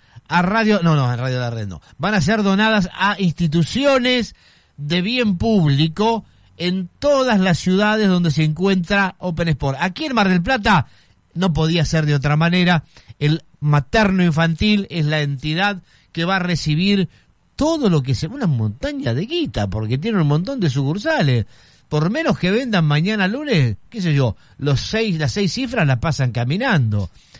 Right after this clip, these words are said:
al trotecito, como el tecito Cachamay, ¿no? Bueno, Marcelo, querido, felicitaciones. Eh, estamos, por supuesto,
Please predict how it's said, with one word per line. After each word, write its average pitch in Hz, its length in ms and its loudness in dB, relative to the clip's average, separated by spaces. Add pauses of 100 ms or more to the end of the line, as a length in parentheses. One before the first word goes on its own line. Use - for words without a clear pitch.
al 127 180 -2
trotecito, 135 720 0
como 120 180 0
el 113 60 -2
tecito 143 360 -4
Cachamay, 131 560 -2
¿no? 170 220 0 (300)
Bueno, 127 320 0 (320)
Marcelo, 127 500 2
querido, 160 480 2 (800)
felicitaciones. 123 1120 0 (500)
Eh, 113 340 0 (380)
estamos, 123 420 0
por 110 180 -2
supuesto, 117 840 0